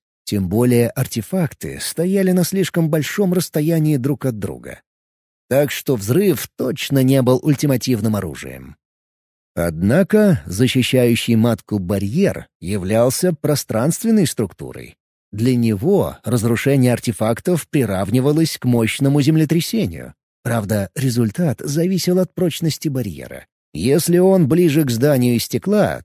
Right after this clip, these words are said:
то запустится цепная реакция. Если же к бункеру из бетона и стали, барьер устоит. В первые же мгновения стало понятно, что диверсия не прошла даром. В барьере из мембран образовалась трещина.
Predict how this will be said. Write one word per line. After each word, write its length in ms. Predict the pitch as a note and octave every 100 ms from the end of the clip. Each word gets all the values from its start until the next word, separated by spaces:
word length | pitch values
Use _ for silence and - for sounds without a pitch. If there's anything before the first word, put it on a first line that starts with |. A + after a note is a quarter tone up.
| _
то 120 | -
запустится 680 | F#3+ G#3 - G#3+ - G#3 F#3
цепная 400 | F3 F3+ F3+ D#3+
реакция. 680 | B2+ F#2 B1+ - - A#1 - _ -
Если 440 | A2+ E3+ - D3
же 180 | A#2+ C3+
к 80 | A2
бункеру 560 | A#2+ F3 B2+ C3 B2+
из 200 | C3+ C3+
бетона 480 | A#2 C3 D3 C3+ A#2+
и 40 | A2+
стали, 600 | - G#3 G#3+ G2 C2+ C2+ _ F#3
барьер 480 | G3 F#3 D3+ A#2
устоит. 540 | G#2 - E2+ A#1 - - _ _ _ _ _ _ _
В 140 | - -
первые 420 | A#2+ C3+ C3 C3+
же 160 | A#2
мгновения 640 | B2 F#2+ A#2 C#3+ F#3 F#3 F#3
стало 320 | - F#3 F3
понятно, 600 | D#3+ E3 F#3+ - D#3 A#2+ -
что 260 | - - D3+
диверсия 680 | D#3 E3+ F3+ C3 - E3
не 160 | D#3+ D#3+
прошла 500 | - D3 - D#3 D3
даром. 520 | A#2 G2+ C#2+ C2 C2 - _ -
В 140 | A2
барьере 580 | A#2 A#2+ G#2+ C3+ C#3 B2+
из 240 | - B2
мембран 540 | A#2+ A2+ G2+ F3 C3+ -
образовалась 640 | D3+ F#3 F3+ F3 F3 F3 -
трещина. 580 | C#3+ B2 - D2 C2+